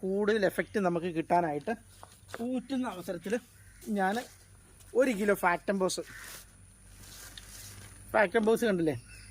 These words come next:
ഈ ഒരു കിലോ ഫാക്ടംബോസ് നമ്മുടെ ഈ ജീവാമൃതത്തിലേക്ക്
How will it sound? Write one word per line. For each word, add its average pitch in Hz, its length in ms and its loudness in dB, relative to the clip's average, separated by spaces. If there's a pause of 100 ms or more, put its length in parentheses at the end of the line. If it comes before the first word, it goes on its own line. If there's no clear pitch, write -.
(180)
ഈ 254 40 0 (120)
ഒരു 240 220 4
കിലോ 214 160 2 (120)
ഫാക്ടംബോസ് 170 600 2 (580)
നമ്മുടെ 208 260 2
ഈ 175 120 -6
ജീവാമൃതത്തിലേക്ക് 185 920 2